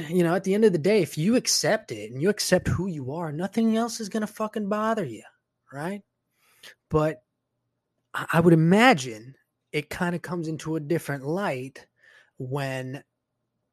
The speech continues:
when you have other people around you that you kinda have to, you know, just think about,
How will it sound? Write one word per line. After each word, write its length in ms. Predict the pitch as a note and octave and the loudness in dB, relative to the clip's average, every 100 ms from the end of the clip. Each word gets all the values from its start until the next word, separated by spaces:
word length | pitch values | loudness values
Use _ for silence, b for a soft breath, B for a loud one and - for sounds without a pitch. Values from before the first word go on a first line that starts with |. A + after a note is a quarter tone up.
| _ _ _ _ _ _ _ _ _ | _ _ _ _ _ _ _ _ _
when 340 | C3 D3+ D3 | -8 -6 -4
you 140 | C#3 B2+ | -4 -4
have 440 | C3+ C3+ B2+ A2+ _ _ _ _ _ _ _ - | -2 -2 -4 -10 _ _ _ _ _ _ _ -8
other 220 | C#3+ C#3+ | -6 -6
people 580 | - - D#3+ B2 A2+ - _ _ | -6 -2 -2 -4 -14 -16 _ _
around 460 | B2+ B2 B2+ C#3 C3 | -8 -2 -2 -2 -4
you 160 | A#2 A#2 _ - | -8 -14 _ -12
that 100 | C3+ | -12
you 140 | B2+ | -10
kinda 260 | - B2+ A#2+ | -8 -8 -8
have 300 | A#2 A2+ - | -8 -8 -10
to, 320 | - A#2+ A2+ _ b b b b b b b b _ _ _ _ - | -12 -10 -10 _ b b b b b b b b _ _ _ _ -8
you 80 | G#3 | -2
know, 100 | F#3+ | -2
just 240 | F#3 - | -2 0
think 200 | A#3 A#3 | 2 4
about, 300 | D#3 A2 - | 2 -2 -8